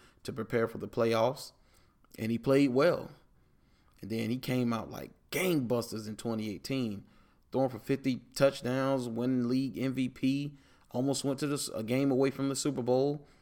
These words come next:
If it wasn't for the offsides. And now he's a Super Bowl, uh, winner and M V P.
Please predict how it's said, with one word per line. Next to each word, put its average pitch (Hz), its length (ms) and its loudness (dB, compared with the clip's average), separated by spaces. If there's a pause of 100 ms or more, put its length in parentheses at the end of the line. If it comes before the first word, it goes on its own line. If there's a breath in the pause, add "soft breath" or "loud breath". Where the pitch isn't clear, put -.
(360 soft breath)
If - 60 -12
it 104 60 -8
wasn't 131 220 2
for 131 100 2
the 135 220 2 (180)
offsides. 135 760 4 (1500 soft breath)
And 110 100 -6
now 135 240 2
he's 127 260 0
a 117 240 0 (280 loud breath)
Super 147 340 0
Bowl, 135 460 2 (640)
uh, 107 220 -4
winner 139 340 2
and 113 180 -2
M 131 180 -2
V 135 160 -2
P. 139 380 -4